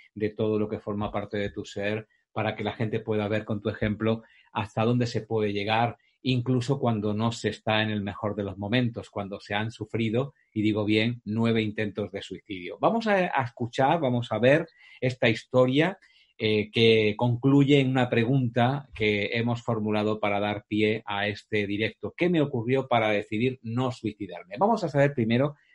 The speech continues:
las causas que te llevaron a nada más y nada menos que nueve intentos de suicidio. ¿Por qué suicidarte? ¿Por qué tantas veces lo intentaste?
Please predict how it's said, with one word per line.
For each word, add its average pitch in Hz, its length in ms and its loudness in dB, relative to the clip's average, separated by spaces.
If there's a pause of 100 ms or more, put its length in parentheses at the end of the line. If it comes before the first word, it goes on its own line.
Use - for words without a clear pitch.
las - 240 0
causas 147 480 2
que 110 120 -6
te 107 120 -4
llevaron 120 440 2 (240)
a 117 120 0
nada 160 180 6
más 127 240 0
y 117 40 0
nada 123 200 2
menos 113 340 0 (280)
que 120 140 4
nueve 156 360 6
intentos 127 580 0
de 107 120 2
suicidio. 104 560 -6 (100)
¿Por 135 240 4
qué 233 300 4 (180)
suicidarte? 127 800 4
¿Por 135 200 2
qué 170 140 0
tantas 170 520 2
veces 123 420 0
lo 113 100 2
intentaste? 113 640 -6